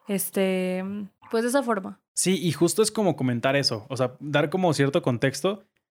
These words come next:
Speaker 2: de estas cosas que puede que te hayas dado cuenta en algún momento, o puede que se hable en alguna clase y demás, pero que tal vez no lo ves en la realidad,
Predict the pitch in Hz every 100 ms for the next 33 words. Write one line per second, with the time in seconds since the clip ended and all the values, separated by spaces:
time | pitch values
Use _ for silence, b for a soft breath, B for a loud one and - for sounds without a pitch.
0 | _ 135 131 123 120 120 123 131 151 143
1 | 143 151 147 127 - _ _ - 143 143
2 | 143 139 120 110 107 107 107 - _ 139
3 | 139 143 135 143 143 127 127 120 123 127
4 | 123 123 120 113 127 127 131 127 123 120
5 | 127 131 123 117 117 123 127 123 123 110
6 | 117 160 - _ _ _ 156 156 156 175
7 | 190 190 185 180 175 190 170 135 113 113
8 | 185 -